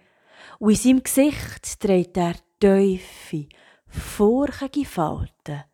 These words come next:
die von Wind, Wetter und wilden Abenteuern erzählen. Der alte Seemann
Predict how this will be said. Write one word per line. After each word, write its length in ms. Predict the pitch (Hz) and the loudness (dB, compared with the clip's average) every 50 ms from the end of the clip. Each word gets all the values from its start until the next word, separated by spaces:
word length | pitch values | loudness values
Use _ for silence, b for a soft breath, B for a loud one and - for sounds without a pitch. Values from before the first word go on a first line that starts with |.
| b b b b b b b b b b b | b b b b b b b b b b b
die 80 | 208 196 | 0 2
von 280 | - - 208 202 196 | 4 6 4 6 6
Wind, 720 | 208 269 311 311 262 196 151 147 147 147 147 - - - 170 | 6 6 4 4 0 -4 -4 -6 -10 -14 -16 -18 -14 -6 -2
Wetter 540 | 208 262 330 359 - _ _ - 202 190 - | 0 0 0 -2 -8 _ _ -6 -4 -2 0
und 140 | 220 208 202 | 0 0 2
wilden 460 | 262 294 359 403 440 440 440 466 - | 2 2 2 2 2 0 0 -4 -4
Abenteuern 760 | - 202 175 165 160 156 - 175 175 165 - - 196 185 175 175 | -2 -2 -2 -2 -2 -2 -4 -4 -4 -4 -4 -2 -2 -2 -2 -4
erzählen. 640 | - 185 - - - 202 185 175 170 170 175 175 170 - _ _ _ _ _ _ _ _ _ _ _ _ _ _ _ _ _ _ _ _ _ _ _ _ _ _ - | -6 -10 -10 -6 -2 0 0 0 0 0 0 -2 -4 -6 _ _ _ _ _ _ _ _ _ _ _ _ _ _ _ _ _ _ _ _ _ _ _ _ _ _ -6
Der 220 | 190 185 180 180 | -4 -2 0 0
alte 300 | 185 214 240 - - 180 | 0 -2 -4 -6 -8 -10
Seemann 680 | 151 - - 180 180 220 277 262 175 165 151 - 165 | -10 -8 -4 -2 -2 0 0 -2 -2 -4 -6 -10 -14